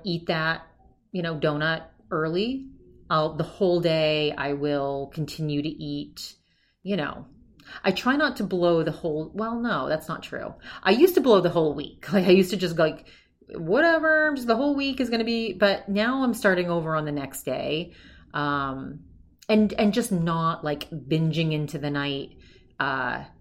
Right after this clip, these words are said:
like, until my stomach hurts. That's, that's what, you know, like, the last two nights I said, "Veronica, why, like, why?" Well, I mean, I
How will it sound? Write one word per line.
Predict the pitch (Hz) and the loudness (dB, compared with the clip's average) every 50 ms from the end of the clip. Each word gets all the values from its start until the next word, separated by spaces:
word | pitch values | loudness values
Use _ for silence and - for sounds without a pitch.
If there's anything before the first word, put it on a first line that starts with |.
| _ - - - | _ -20 -18 -8
like, | - 160 160 151 - - | -2 0 0 0 0 -4
until | - 135 - 160 | -8 -6 -6 -6
my | 147 135 | -6 -6
stomach | 123 - 123 120 - - - | -6 -8 -10 -12 -14 -16 -18
hurts. | - - - - - - - | -18 -18 -18 -16 -16 -12 -6
That's, | - 170 165 170 170 - - - - | -4 -2 -2 -2 -4 -6 -10 -8 -4
that's | - 196 190 196 190 190 - - - | -2 0 0 0 0 -2 -6 -10 -8
what, | 160 156 156 147 151 147 - - - - - - _ _ _ _ _ _ _ - - - | -6 -4 -2 -2 -2 -4 -8 -10 -16 -18 -20 -20 _ _ _ _ _ _ _ -20 -18 -8
you | - 180 | -4 0
know, | 175 175 | 2 2
like, | 175 170 170 | 2 2 2
the | 175 | 0
last | 170 180 180 185 185 - - | -2 0 0 -2 -4 -6 -8
two | - 226 220 | -6 -4 -2
nights | 185 151 147 139 - - - - - - - _ _ _ _ _ - - - - | -2 -4 -4 -6 -10 -12 -14 -14 -16 -16 -16 _ _ _ _ _ -20 -20 -16 -10
I | - 165 | -8 -8
said, | 160 - - 156 151 147 147 - - _ _ _ - | -6 -6 -6 -6 -6 -6 -8 -12 -20 _ _ _ -8
"Veronica, | - 165 165 156 - - - - - | -6 -6 -6 -6 -8 -12 -16 -16 -16
why, | 151 143 139 147 160 175 180 180 180 180 180 175 - | -14 -10 -8 -6 -6 -4 -4 -4 -4 -4 -4 -6 -8
like, | - 139 - | -10 -12 -12
why?" | - 123 - 135 139 170 156 - - - - - _ _ _ _ _ - - - - | -12 -16 -12 -10 -8 -6 -6 -6 -8 -12 -18 -20 _ _ _ _ _ -20 -20 -12 -6
Well, | 160 156 - | -4 -4 -2
I | - 160 | -2 -2
mean, | 165 160 | -2 -2
I | 156 156 156 | -2 -2 -4